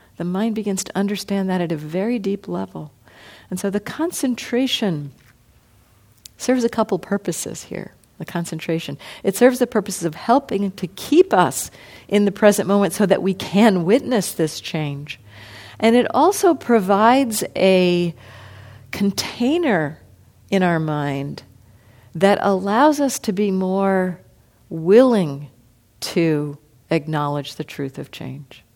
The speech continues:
Because that container of concentration gives us a, uh, a more easeful place from which to meet change. So we can actually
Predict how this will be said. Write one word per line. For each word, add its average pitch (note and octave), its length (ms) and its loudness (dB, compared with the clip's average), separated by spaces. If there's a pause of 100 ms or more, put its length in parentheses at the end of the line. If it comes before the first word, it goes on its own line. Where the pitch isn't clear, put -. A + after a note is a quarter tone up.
(1400)
Because E3 400 -2
that D3+ 220 0
container F#3+ 520 -2
of F#3 120 -2
concentration F3+ 840 -2
gives F3+ 400 -2
us E3 260 -4 (100)
a, D3+ 600 -2 (920)
uh, D3 380 -8
a F3 80 -2
more G3 300 0
easeful B3 580 0
place F3+ 800 -4 (520)
from F3+ 280 -4
which - 240 -4
to F3+ 120 -4
meet D#3+ 360 -4 (100)
change. C#3+ 560 -12 (1200)
So E3 220 -8
we E3+ 100 -4
can E3+ 180 -6
actually E3+ 800 -2